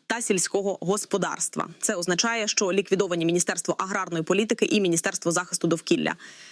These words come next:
Також ліквідували Міністерство з питань стратегічних галузей промисловості. Його функції перейшли до Міністерства оборони.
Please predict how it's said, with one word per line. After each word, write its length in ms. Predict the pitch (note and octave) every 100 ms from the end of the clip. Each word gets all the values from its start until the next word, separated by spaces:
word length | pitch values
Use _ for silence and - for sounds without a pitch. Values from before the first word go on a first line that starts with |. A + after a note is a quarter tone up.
| - _ -
Також 380 | G3+ E4 D#4+
ліквідували 580 | A#3+ A3 G#3 G3 A3 G#3+
Міністерство 760 | F#3+ F#3 F3+ G#3 F#3+ - F3 E3+
з 100 | -
питань 380 | G3+ F#3+ G3+ F3+
стратегічних 680 | - F3 F3+ G3 - F3 E3+
галузей 380 | F#3 F3 E3
промисловості. 880 | E3 F#3+ F3 E3+ A#3+ B3+ G#3 - F3+
Його 220 | E3+ F#3
функції 400 | F3+ G#3+ G3 -
перейшли 420 | E3+ F3+ F3 G3+ G3
до 220 | F3+ F3
Міністерства 520 | E3 E3 F#3 F3+ F3+
оборони. 520 | - F#3+ G3 E3 D#3